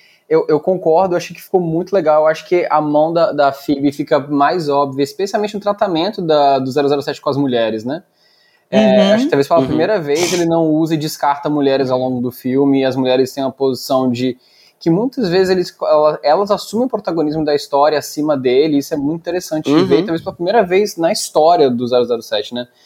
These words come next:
Speaker 1: Mas especialmente a, em relação a Naomi, eu achei que ela ficou sem tempo de tela, eu não achei que ela tem uma cena, na, na cena em Cuba, ela, ele toma uma pernada do zero zero sete e fica tomando tiro depois.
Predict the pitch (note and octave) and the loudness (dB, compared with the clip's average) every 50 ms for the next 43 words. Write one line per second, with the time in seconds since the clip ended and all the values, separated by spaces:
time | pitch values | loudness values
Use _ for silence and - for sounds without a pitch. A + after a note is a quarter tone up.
0 | _ _ - - - _ - D#3+ E3 E3+ F3+ F3+ - - G#3 G3+ B3 - - B3+ | _ _ -20 -20 -20 _ -2 0 0 0 0 -4 -6 -2 -2 -2 -2 0 -2 -2
1 | A3+ G#3+ G#3 G#3+ G#3 - A3 F#3+ F#3+ F#3+ - F3 E3+ E3+ E3+ F3 F3 E3+ - F#3 | -2 0 -2 -4 -4 0 0 0 0 0 -2 -2 0 2 2 2 0 0 -2 -4
2 | F3+ F3 E3+ E3 E3 F#3 G3 G3+ F#3+ - F#3 F#3 F3+ - - F#3 F#3+ F#3+ - G3+ | -4 -2 -2 0 0 0 0 0 0 2 0 0 -2 -2 -4 -4 -4 -2 -2 -2
3 | F#3 F#3 F#3+ F#3 - _ _ _ _ _ _ _ - - A#3 G#3 G#3 G3 G#3+ G#3+ | -2 -2 -2 -4 -6 _ _ _ _ _ _ _ -8 -6 -6 -4 0 2 2 2
4 | G#3+ B3 A#3 A#3+ A#3+ A3+ G#3+ G#3 G#3 F3+ F3+ - - E3 D3+ D3+ D#3 E3+ F3+ F#3 | 2 -2 -2 -2 -2 -2 -2 -2 -4 -8 -8 -2 0 2 4 4 4 4 2 2
5 | E3+ - E3 F3 F#3 F#3+ - - G3+ - F#3+ F#3 F#3 F#3+ F#3+ G#3 A#3+ C#4 D4+ C#4+ | 0 0 0 0 0 -2 -4 -4 -4 -4 -4 -4 -2 -4 -2 -2 -2 -2 -4 -4
6 | - - G#3 G#3 G#3 G3+ G3 G3+ - - - - - _ - D#3+ E3 E3+ E3+ E3 | -2 -2 0 0 0 -2 -4 -6 -10 -20 -20 -20 -20 _ -4 0 2 2 2 2
7 | E3 E3+ E3+ E3 E3 E3+ - F#3 G3 G#3 G#3 G3+ G3+ - - F#3 E3+ D#3 C#3+ D3+ | 0 0 0 0 0 0 -2 0 0 2 0 0 -2 -2 -2 0 0 2 2 2
8 | D3 C#3+ C#3 C3+ - - _ _ _ _ - C#3+ C#3+ D3 C#3 C#3+ D3 C#3+ C#3 C#3 | 2 2 2 0 -2 -4 _ _ _ _ -4 -2 -2 -2 -2 -2 0 -2 -2 -2
9 | _ _ _ - D3+ D3+ D3+ D3+ D#3 D3 D3+ - D#3 D3 C#3+ D3 D3 D3 C#3+ D3 | _ _ _ -4 -4 -2 0 0 -2 -2 0 0 -2 0 0 0 0 0 0 -2
10 | C#3+ C#3+ C#3 D3 D3+ D3 C#3+ D3+ D3 D3 D3 - D3+ D3 D3 C#3+ - - C#3+ - | -2 0 0 0 0 2 0 0 0 -2 -2 -2 0 0 0 -2 -4 -6 -12 -10
11 | - - D3+ - D#3 D3 D3 D#3 D3+ D3+ - - D3+ C#3+ C#3+ D3 C#3+ C#3+ - D3 | -8 -6 -4 -2 -2 0 0 -2 -2 -2 -2 -2 0 0 2 0 -2 0 0 2
12 | D3 D#3+ F#3 G#3 A#3 A3 - - - | 2 4 4 2 0 -2 -8 -12 -16